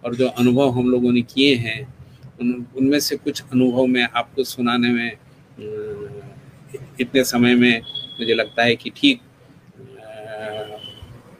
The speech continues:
ठीक से बता पाया हूँ मैं कुछ मुद्दे, और बहुत सारे मुद्दे हैं, बोलने की तो बात कम है, लेकिन उन चीज़ों को ध्यान में यदि हम लोग रखते हैं, तो मुझे लगता है कि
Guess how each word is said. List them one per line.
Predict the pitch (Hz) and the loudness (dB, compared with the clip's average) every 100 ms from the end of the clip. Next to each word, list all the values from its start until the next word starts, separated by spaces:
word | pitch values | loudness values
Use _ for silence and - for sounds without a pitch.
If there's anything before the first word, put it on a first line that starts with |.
| - | -4
ठीक | 123 | -2
से | - - | -2 0
बता | - 131 | 2 4
पाया | 135 147 | 6 6
हूँ | 156 151 | 6 4
मैं | 160 160 | 4 4
कुछ | 143 - | 0 2
मुद्दे, | 143 139 175 220 - _ _ - | 2 4 2 0 -4 _ _ -4
और | 113 113 117 117 | 2 6 6 4
बहुत | 117 156 214 | 2 2 2
सारे | 214 214 | 4 4
मुद्दे | 196 151 139 | 4 4 2
हैं, | 120 107 104 - _ _ _ 120 | 2 0 -8 -12 _ _ _ 2
बोलने | 127 139 151 | 4 6 4
की | 151 139 | 0 0
तो | 151 | 2
बात | 131 131 - - - - | 4 2 0 -8 -18 -2
कम | 165 151 | 2 4
है, | 127 139 139 - - - - - | 4 4 4 0 -6 -18 -20 -6
लेकिन | 285 208 131 123 151 156 - _ _ _ _ _ _ _ _ _ _ _ 175 | -2 0 -2 0 -2 -2 -8 _ _ _ _ _ _ _ _ _ _ _ 0
उन | 170 | 2
चीज़ों | 165 147 151 | 4 4 4
को | 156 | 4
ध्यान | 123 123 135 | 4 4 4
में | 143 139 | 4 4
यदि | 123 123 | 2 0
हम | 123 123 | 2 2
लोग | 117 | 0
रखते | 110 104 - | -2 -4 -4
हैं, | 123 113 104 | -4 -4 -12
तो | - - - 120 | -10 -12 -8 -6
मुझे | 120 127 | 0 0
लगता | 120 - 123 | 0 -2 -2
है | 120 | -2
कि | 117 127 123 117 | -4 0 2 2